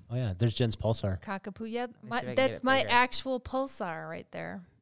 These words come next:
Speaker 2: Yeah.
Speaker 1: And you can see the, the place on the left by Jen's Pulsar. That's where the guy was with a beer.
Speaker 2: Yep. Mm-hmm. And do you see those flowers that are, like, totally dead and not watered?
Speaker 1: <laughs>
Speaker 2: That would be our,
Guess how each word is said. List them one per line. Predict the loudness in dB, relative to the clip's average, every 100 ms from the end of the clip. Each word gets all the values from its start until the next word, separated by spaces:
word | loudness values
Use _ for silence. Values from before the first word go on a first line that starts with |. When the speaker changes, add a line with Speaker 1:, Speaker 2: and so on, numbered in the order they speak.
| _ -20
Speaker 2:
Yeah. |
Speaker 1:
And | -20 _ _ _ _ -16 -6
you | -4
can | -2
see | 0
the, | 4 6 4 0
the | -2
place | 2 4 4
on | 0
the |
left | 0 -2 -2
by | -4
Jen's | -6 -4 -4 -4 -6
Pulsar. | -6 -4 -4 -6
That's | -8 -10
where | -12
the | -12 -14 -12
guy | -8 -6 -6 -8
was | -8 -8
with | -10
a | -10
beer. | -10 -10 -14 _ _ _
Speaker 2:
Yep. | -8 -8 -12 _ _ _ _ _ _ _ _
Mm-hmm. | -20 -20 -20 -20 _ -20 -20 -10
And | -2 -2 -2
do |
you | -4
see | -4
those | -4 -4 -4
flowers | -2 -2 0 -4 -4
that | -4 -2
are, | -2
like, | -4 -6 -8
totally | -10 -6 -4 -4
dead | -4 -4 -4
and | -6
not | -8 -6
watered? | -4 -2 0 -2
Speaker 1:
<laughs> | -4 -14 _ _ _ -20 _
Speaker 2:
That | -2 0 0
would | -4 -4
be | -4
our, | -2 -4